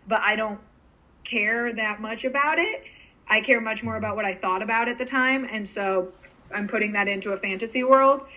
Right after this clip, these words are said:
Um, and I think that that sort of lifestyle around neurodivergency is what actually makes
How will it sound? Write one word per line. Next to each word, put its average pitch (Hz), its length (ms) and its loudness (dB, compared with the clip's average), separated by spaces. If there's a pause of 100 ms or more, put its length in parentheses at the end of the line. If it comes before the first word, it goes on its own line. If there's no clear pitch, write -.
(480)
Um, 202 400 4 (160)
and 208 160 6
I 202 100 2
think 220 280 0
that 202 240 -4
that 214 380 4 (520)
sort 226 300 2
of 185 200 -6
lifestyle 185 1040 -2
around 180 340 -2
neurodivergency 175 1080 -4
is 180 180 6
what 180 160 4
actually 185 400 4
makes 180 560 0